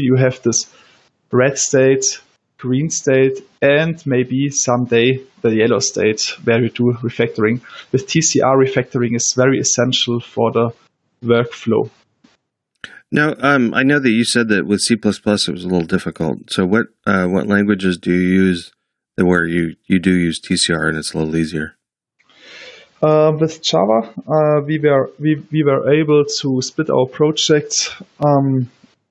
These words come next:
Speaker 1: in such tiny modules that each module were developable, uh, independently,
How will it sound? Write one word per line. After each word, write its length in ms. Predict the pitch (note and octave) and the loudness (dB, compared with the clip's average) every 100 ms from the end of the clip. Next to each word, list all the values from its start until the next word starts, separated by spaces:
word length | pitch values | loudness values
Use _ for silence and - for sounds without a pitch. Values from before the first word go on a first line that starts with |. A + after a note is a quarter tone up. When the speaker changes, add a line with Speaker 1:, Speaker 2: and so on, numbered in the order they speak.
| _ _ - - - - - | _ _ -20 -20 -20 -20 -6
Speaker 1:
in 120 | D#3 | -2
such 280 | C#3+ E3+ - | 0 0 -2
tiny 360 | - D3 C#3+ C#3 | 0 0 2 0
modules 480 | C#3+ F3 F3 - | 0 0 -2 -2
that 440 | - B2+ B2+ - - _ | 0 0 -2 -8 -12 _
each 240 | D#3 - - | -8 -6 -2
module 580 | C#3+ D3 C#3+ C3+ C3+ C3+ - - | 0 2 2 2 0 -4 -14 -12
were 640 | C3+ C#3 C3+ C3 B2+ C3+ - _ _ _ _ C#3+ | -2 2 4 4 2 0 -8 _ _ _ _ -2
developable, 720 | C#3 D#3+ D#3 C#3+ C3+ B2+ - _ _ _ | 2 2 4 4 4 0 -4 _ _ _
uh, 120 | C#3 | 0
independently, 720 | C3 C3 C3+ D3+ F#3 F#3+ F#3 | 2 0 -2 0 -2 -2 0